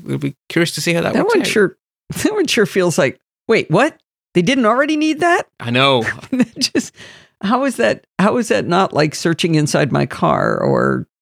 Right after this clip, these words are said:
Speaker 2: searching? Well, I guess they don't need it in a car if they have
Speaker 1: Yeah.
Speaker 2: reasonable.
Speaker 1: The, the
Speaker 2: Yeah, there are reasons for that. But,
Speaker 1: basically,
Speaker 2: hmm.
Speaker 1: there has been a,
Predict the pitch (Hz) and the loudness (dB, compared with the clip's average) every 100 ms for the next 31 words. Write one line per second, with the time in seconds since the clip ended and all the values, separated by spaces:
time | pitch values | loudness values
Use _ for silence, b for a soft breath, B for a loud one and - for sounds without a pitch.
0 | - - 156 147 - - 156 156 180 - | -12 -4 -4 -2 -4 0 0 2 0 0
1 | 151 143 - 131 120 110 104 - 107 87 | 0 0 2 2 2 0 -2 0 0 0
2 | - - 110 110 - - 131 143 170 165 | -2 -2 -2 -2 -8 -12 -8 -6 -4 0
3 | 139 131 127 113 117 117 113 98 131 131 | 2 2 2 2 2 0 -2 -4 -4 -2
4 | 135 113 117 87 127 127 131 127 127 - | -2 -2 -2 0 2 2 2 2 -2 -4
5 | - - - - - 147 - 214 233 220 | -8 -8 -6 -6 -6 -6 -2 0 0 -2
6 | - 165 139 123 127 143 135 147 139 | 2 2 2 -2 0 2 2 0 2